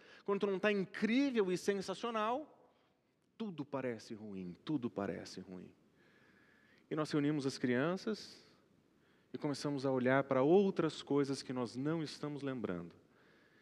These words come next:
E nós começamos a agradecer a Deus pelo que Ele tem feito. Talvez aquela visita à vovó que sairia no final de semana e não saiu, não aconteceu, mas não é o fim do mundo.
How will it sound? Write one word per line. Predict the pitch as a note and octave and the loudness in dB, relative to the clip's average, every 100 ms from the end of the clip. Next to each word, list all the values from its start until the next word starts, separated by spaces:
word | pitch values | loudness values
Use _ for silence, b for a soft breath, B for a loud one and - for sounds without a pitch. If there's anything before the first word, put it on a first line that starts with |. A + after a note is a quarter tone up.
| b - | b -10
E | |
nós | A#2 - | -8 -4
começamos | B2 A#2 B2 A2+ | -4 -2 -4 0
a | A2+ | 0
agradecer | G#2+ A2+ A2 G#2+ - A#2 A2 | 2 0 0 -2 -4 -4 -2
a | G#2 | -2
Deus | F#2+ G2 G2 - - - b b b b _ _ | -2 -2 -4 -12 -16 -20 b b b b _ _
pelo | G#2+ | 0
que | G2+ | 0
Ele | G2+ | -4
tem | A#2+ | -4
feito. | A#2+ B2 A2+ - _ _ _ b b b b b b - | -8 -8 -10 -14 _ _ _ b b b b b b -6
Talvez | E3 G#3 F#3+ | 4 4 4
aquela | F#3 F3 E3+ | 2 4 4
visita | C#3 B2 D#3 B2 A#2+ G3 G3+ C#3+ | 2 -2 -4 -2 -2 -2 0 0
à | C3+ | 0
vovó | A#2+ C3 B2 B2+ E3+ | 0 -2 -2 0 -2
que | F3 C3 | -2 -6
sairia | - C3 B2 B2 E3 | -2 0 0 2 0
no | C#3 | 0
final | A#2 B2+ C3 | -4 -6 -6
de | B2 | -6
semana | C3+ B2+ E3+ E3 | -6 -4 -2 -2
e | C3+ | -2
não | D3 C#3+ | -2 -2
saiu, | D#3 D3 D3+ A3 A#3 - B B B B B B - | 0 4 4 4 0 -12 B B B B B B -4
não | C3+ C#3 | -2 0
aconteceu, | C3+ C3 B2+ - - E3 G3+ G#3+ - - _ _ _ _ | -2 -2 -4 -2 0 2 0 -4 -16 -20 _ _ _ _
mas | G3 G3 | -8 -6
não | |
é | A#3+ | -4
o | |
fim | G#3+ A#2 | -4 -4
do | G2 | -4
mundo. | E2+ D#2 D2+ | -4 -8 -14